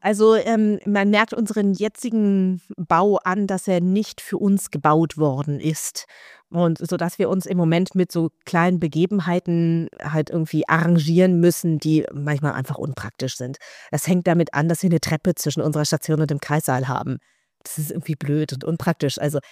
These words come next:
jeder von uns ist mal irgendwann, a-, als es wirklich eilig hatte, fast die Treppe runtergeknallt, ne? Wo man auch so denkt, so, das ist jetzt irgendwie einfach wirklich unpraktisch. Oder auch wenn die Mütter einfach noch nicht gut zu Fuß sind, dass die dann halt irgendwie mit dem Fahrstuhl zu uns müssen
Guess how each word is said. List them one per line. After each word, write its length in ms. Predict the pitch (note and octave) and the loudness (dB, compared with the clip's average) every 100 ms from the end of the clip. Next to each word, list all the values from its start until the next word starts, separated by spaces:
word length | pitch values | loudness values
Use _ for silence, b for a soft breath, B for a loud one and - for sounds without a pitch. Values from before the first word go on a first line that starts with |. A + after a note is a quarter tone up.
| B B | B B
jeder 280 | F3 E3 F#3 | -6 -2 0
von 140 | G3+ | 2
uns 160 | F3 E3 | 2 0
ist 140 | F3 | 0
mal 180 | F3+ E3 | 2 4
irgendwann, 420 | G3 F#3 F3+ E3 F3+ | 4 4 4 4 4
a-, 200 | - C3 - | 0 -6 -4
als 160 | - | -2
es 120 | F3+ | 2
wirklich 300 | F3 F3+ D#3+ | 2 2 -2
eilig 300 | - F#3 G3+ | 2 2 4
hatte, 160 | F#3 F#3 | 2 0
fast 200 | - E3 | -2 -2
die 60 | E3+ | -4
Treppe 200 | E3+ F#3+ | -2 0
runtergeknallt, 680 | D3+ D3 D3 - C3+ C#3+ | -2 -4 -6 -4 -2 -2
ne? 180 | F3+ F#3 | 0 0
Wo 80 | D#3+ | 0
man 140 | D#3 | 0
auch 100 | E3 | -2
so 80 | F3 | 0
denkt, 180 | F3+ F#3 | 0 0
so, 100 | F#3+ - _ - | -4 -6 _ -20
das 280 | - - | -20 -14
ist 60 | - | -8
jetzt 140 | G#3 A3+ | 0 4
irgendwie 180 | A3+ | 8
einfach 200 | G3 G3 | 6 4
wirklich 300 | G3+ A3 - | 0 -2 -4
unpraktisch. 540 | F3+ D3+ C#3+ - - - _ _ _ _ | -4 -4 -6 -6 -12 -14 _ _ _ _
Oder 200 | G3 F3 | 0 2
auch 160 | F3+ - | 2 0
wenn 160 | F#3 F3 | 0 0
die 180 | F#3 - | -2 0
Mütter 400 | F3+ F#3+ A#3 F#3 | 0 2 2 0
einfach 240 | E3+ E3+ | -2 -4
noch 100 | F3 | -2
nicht 200 | F3+ F3 | -2 -4
gut 140 | - G3 | -6 -6
zu 120 | F3 | -8
Fuß 280 | - A3 - | -2 -2 -2
sind, 200 | D#3+ C3 B B B | -4 -6 B B B
dass 180 | E3 - | -4 -4
die 140 | F3+ | -2
dann 260 | F3 E3+ F3 E3 | 2 2 0 0
halt 260 | E3+ D#3+ | 0 2
irgendwie 400 | G3 F#3 F3 E3+ | 2 2 4 2
mit 200 | E3 F3+ | 2 0
dem 80 | F#3 | 0
Fahrstuhl 520 | - D3+ F3 - F3 | -4 -8 -6 0 -2
zu 200 | - E3+ | 0 -4
uns 260 | F3 E3+ D3+ | -2 -2 -2
müssen 460 | E3 D3+ D3+ D3 | -2 -2 -4 -6